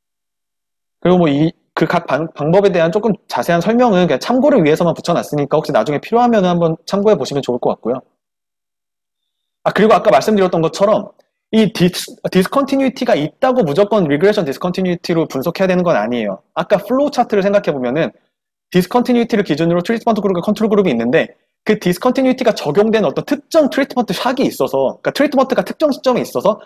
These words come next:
트리트먼트 전후의 데이터가 관찰이 가능하다면 그거는 difference in difference를 적용하는 게 더 적절할 거예요.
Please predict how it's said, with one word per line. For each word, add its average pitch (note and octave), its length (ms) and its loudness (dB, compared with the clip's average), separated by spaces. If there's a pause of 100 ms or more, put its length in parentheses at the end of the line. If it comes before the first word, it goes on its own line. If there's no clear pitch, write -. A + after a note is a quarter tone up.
(160)
트리트먼트 C4+ 520 0
전후의 B3+ 840 0
데이터가 D#3+ 460 -2
관찰이 D#3+ 420 -4
가능하다면 D3 1000 -2 (320)
그거는 A3 360 2
difference A#3 400 -2
in G#3+ 60 -2
difference를 F3 480 -2
적용하는 F3 460 -2
게 E3+ 100 0
더 D3 160 0
적절할 G3 460 -2
거예요. G2 160 -4